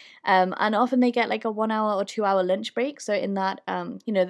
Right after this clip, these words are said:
you'll see them playing volleyball, and there are volleyball courts up, um,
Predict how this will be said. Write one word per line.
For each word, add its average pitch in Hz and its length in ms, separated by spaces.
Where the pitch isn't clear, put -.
you'll 196 160
see 190 140
them 185 140
playing 180 220
volleyball, 175 520
and 170 100
there 185 140
are 185 180
volleyball 170 440
courts - 400
up, 170 200
um, 165 520